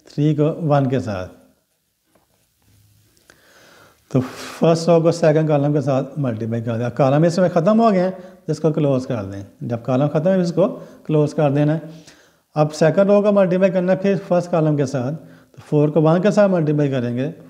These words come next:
Four into one, फिर plus का sign, फिर फ़ाइव को थ्री के साथ, five into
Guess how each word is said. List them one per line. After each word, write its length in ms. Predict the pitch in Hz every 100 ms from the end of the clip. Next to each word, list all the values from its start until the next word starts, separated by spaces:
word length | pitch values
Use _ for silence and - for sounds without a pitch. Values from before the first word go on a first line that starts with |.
| -
Four 280 | 139 135 147
into 320 | 156 156 151 220 - - _ _
one, 300 | 151 120 95 85 -
फिर 100 | 127
plus 260 | 127 139 147
का 120 | 185
sign, 260 | 185 190 175 175 - - - _
फिर 100 | 143
फ़ाइव 300 | - 143 151
को 140 | 147 165
थ्री 260 | 156 165
के 100 | 180
साथ, 240 | 185 170 165 165 - - _ _ _
five 320 | 143 143 165 165
into 320 | 165 147